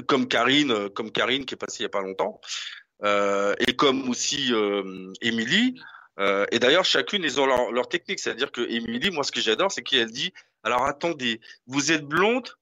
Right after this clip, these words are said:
Oui, vous êtes blonde. » « Alors, attendez, c'est bon, je vous ai capté. » « Vous, vous êtes brune ? » « Oui, alors, je vous ai capté. » Euh, quand j'écoutais Karine la dernière fois dans son live, et d'ailleurs, franchement, je, j'ai bien aimé, euh, elle, c'est par rapport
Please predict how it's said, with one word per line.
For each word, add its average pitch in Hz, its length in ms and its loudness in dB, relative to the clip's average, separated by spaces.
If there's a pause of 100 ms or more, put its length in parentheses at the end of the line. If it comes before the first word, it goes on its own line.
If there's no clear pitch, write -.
(140)
Oui, 175 100 -2
vous 151 140 0
êtes 143 80 0
blonde. » « 113 240 -4
Alors, 117 220 2
attendez, 127 300 -2
c'est 143 160 -4
bon, 123 140 -6
je 104 80 -8
vous 139 160 -4
ai 156 60 2
capté. » « 127 460 -2 (340)
Vous, 180 180 -4
vous 160 180 0
êtes 151 140 0
brune ? » « 208 400 -2 (220)
Oui, 143 160 0
alors, 120 180 2
je 123 60 -6
vous 139 140 -8
ai 156 80 -4
capté. » 147 440 -2 (420)
Euh, 110 680 4
quand 147 160 -4
j'écoutais 135 440 -2
Karine 143 460 0
la 127 100 2
dernière 117 320 -2
fois 127 140 -4
dans 110 120 -4
son 110 180 -6
live, 131 220 0
et 104 80 -6
d'ailleurs, 113 260 0
franchement, 123 400 -10
je, 104 100 -8 (680)
j'ai 104 160 -8
bien 113 200 0
aimé, 175 320 0 (520)
euh, 110 300 6
elle, 190 340 2
c'est 170 240 0
par 139 260 0
rapport 175 580 0